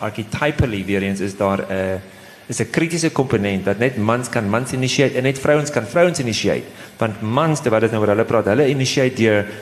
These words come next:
deur challenge, waar vrouens initiate deur nourishing en nurturing, wat heeltemal 'n ander storie is. Daar's iets, as jy lees die meeste mitologiese stories, daar's altyd een of ander ding wat hulle moet oorkom in die middel van die storie, sodat hulle kan wees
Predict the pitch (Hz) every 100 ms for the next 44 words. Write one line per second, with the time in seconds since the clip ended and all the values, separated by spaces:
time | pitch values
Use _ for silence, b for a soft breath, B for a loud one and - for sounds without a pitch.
0 | B 101 101 98 - - 156 143 101 95
1 | - - - - 101 - - 196 220 127
2 | 120 - - 117 110 123 104 98 101 104
3 | 98 95 104 131 143 - 101 98 117 143
4 | 143 90 90 90 98 117 101 90 98 98
5 | 98 123 123 107 - - - - B B
6 | B B B - 135 131 131 185 147 139
7 | 143 127 120 147 156 127 120 131 131 156
8 | 123 - 110 113 120 131 131 - - 131
9 | 131 139 160 - - B B B - 110
10 | - - 147 147 165 160 143 147 - 139
11 | 139 139 120 - 127 127 127 117 120 120
12 | 117 117 143 135 131 110 117 117 120 110
13 | 127 120 117 - - 147 160 156 117 120
14 | 127 117 95 110 127